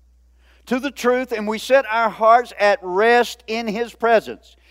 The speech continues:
If our hearts condemn us,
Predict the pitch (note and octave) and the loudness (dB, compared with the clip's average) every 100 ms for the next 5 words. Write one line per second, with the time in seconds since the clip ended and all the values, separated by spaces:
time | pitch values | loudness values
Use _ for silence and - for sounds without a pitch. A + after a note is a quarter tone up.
0 | _ _ _ - A3 C4+ C#4 G3+ - F3+ | _ _ _ -6 2 4 4 0 -8 -4
1 | F3 D#3 A3+ A#3+ B3 A#3+ - A3+ A3 A#3+ | -4 -2 2 4 4 -2 -10 -8 0 2
2 | G#3 D3+ - - | 2 -2 -6 -20